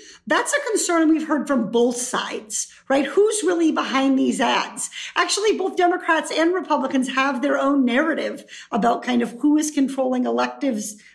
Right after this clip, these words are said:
elections and the big money interest in either side. So I think requiring organizations to disclose their large money donors, that's actually something that should attract bipartisan support.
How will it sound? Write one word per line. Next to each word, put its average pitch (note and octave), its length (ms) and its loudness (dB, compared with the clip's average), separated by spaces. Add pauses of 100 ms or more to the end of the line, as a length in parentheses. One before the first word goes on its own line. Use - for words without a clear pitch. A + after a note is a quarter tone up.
(120)
elections E4+ 480 2
and C4+ 100 0
the C4+ 60 2
big C#4+ 260 0
money C#4 320 2
interest C4+ 420 0
in B3+ 100 -2
either G#3+ 260 -2
side. - 420 -2 (340)
So - 140 -2
I F#4 80 4
think G#4 260 -4
requiring F#4+ 680 0
organizations C#4 960 0
to C#4 100 -6
disclose C4+ 840 0
their E4+ 180 0
large D4+ 400 0
money D#4+ 240 2
donors, D#4+ 640 -2 (500)
that's F4 240 0
actually G4+ 280 0
something F4+ 260 2
that D4+ 160 0
should - 340 2
attract E4 420 -2
bipartisan D#4+ 640 0
support. E4 640 -2